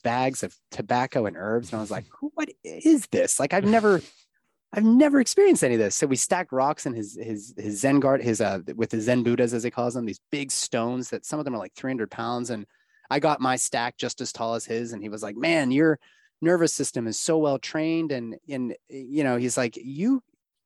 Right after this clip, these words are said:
Speaker 1: given what you bring to the table from what we learned about you, you should do your own thing. Like, you should be, come and do some training with us, spend some time with me. Like, we'll get your practice up and going. And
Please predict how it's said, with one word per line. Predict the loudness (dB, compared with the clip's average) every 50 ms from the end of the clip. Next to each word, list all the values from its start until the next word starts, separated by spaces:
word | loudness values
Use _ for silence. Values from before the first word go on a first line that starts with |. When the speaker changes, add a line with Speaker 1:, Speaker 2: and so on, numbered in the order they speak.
| _
Speaker 1:
given | 0 0 0 2 0 0
what | -2 -2 -2 -2
you | -4 -6
bring | -4 -2 -4 -4
to | -4 -6
the | -8
table | -6 -8 -8 -8 -8
from | -10 -8 -8 -6
what | -6 -6
we | -6 -6
learned | -6 -6 -6 -6
about | -6 -8 -8
you, | -8 -10 -6
you | -2 0
should | 0 0 0 -2 -4 -2
do | -4 -2 -2
your | -2 -4 -4 -4 -4
own | -4 -4 -4 -4 -6 -8 -10 -14
thing. | -10 -6 -6 -6 -6 -8 -14 -20 _ _ -10
Like, | -10 -4 -2
you | -2 -2
should | 0 -2 -2 -4 -4 _
be, | 0 0 2 2 0 -2 -4 _ _ _ _ _ _ _ _ _ _ _ _ _ _ _
come | -2 2 2
and | 4
do | 4 4
some | 4 4 0
training | -2 -2 0 0 2 2 0
with | 0 0
us, | -2 -2 -2
spend | -4 -6 -6 -6 -6
some | -8 -8
time | -8 -8 -6 -6
with | -6 -6 -6
me. | -6 -6
Like, | -4 -4 -6 -6 -8
we'll | -8
get | -8 -8 -8 -8
your | -12
practice | -12 -12 -12 -10 -10 -10 -10 -8 -8
up | -8 -8
and | -8 -6
going. | -4 -4 -4 -4 -6 -10
And | -12 -16 -16